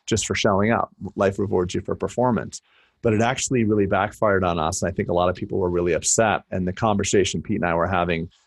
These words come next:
just when you got on board today, I have to unwind the benefit I was giving. Um, people don't respond <laughs> well to that 'cause once they're getting that gift, it's an entitlement. And, um, I learned a lot through that S D G Buck program. And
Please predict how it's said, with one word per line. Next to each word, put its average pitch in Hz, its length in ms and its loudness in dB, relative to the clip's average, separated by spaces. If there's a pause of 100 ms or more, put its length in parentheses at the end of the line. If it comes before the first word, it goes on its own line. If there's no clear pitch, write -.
just 107 160 -2
when 92 80 0
you 85 80 -2
got 82 200 4
on 85 120 0
board 82 180 2
today, 98 180 4
I 87 40 2
have 85 200 -2
to 90 100 -4
unwind 85 440 0
the 82 60 -2
benefit 98 400 0
I 78 80 4
was 78 120 0
giving. 73 400 -4 (400)
Um, 78 440 -2
people 123 180 2
don't 147 140 4
respond 131 440 0
<laughs> - 0 -
well 127 200 2
to 104 60 2
that 90 420 0 (340)
'cause 107 160 2
once 104 240 4
they're 107 80 4
getting 98 300 2
that 82 180 0
gift, 113 280 0
it's 92 120 -4
an 90 80 -2
entitlement. 95 600 -2 (720)
And, 95 260 4
um, 90 320 4
I 107 80 6
learned 107 240 6
a 98 40 4
lot 92 280 2
through 92 460 2
that 87 180 2
S 85 140 -2
D - 100 -4
G 85 140 -4
Buck - 200 -4
program. 82 540 -2 (480)
And 85 380 -2